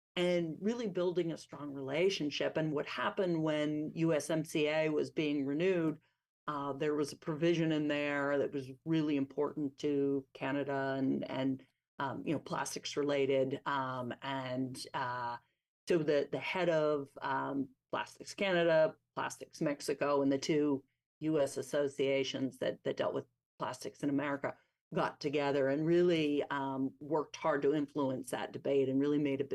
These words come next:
a, a strong difference. So, um, yeah, we, we believe it's important to collaborate. A lot of our members, our members stretch from, you know, small,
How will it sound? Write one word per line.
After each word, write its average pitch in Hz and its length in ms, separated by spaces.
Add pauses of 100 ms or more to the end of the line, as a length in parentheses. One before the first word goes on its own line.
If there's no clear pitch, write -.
a, 127 80
a 127 60
strong 131 360
difference. 135 440
So, 165 280 (480)
um, 175 600 (260)
yeah, 202 180
we, 196 240
we 202 340 (380)
believe 170 300
it's - 140
important 151 400
to 147 80
collaborate. 139 420
A 151 40
lot 160 220
of 180 120
our 170 100
members, 165 460
our 151 100
members 170 540
stretch 160 400
from, 151 340 (380)
you 165 100
know, 143 260
small, 160 1040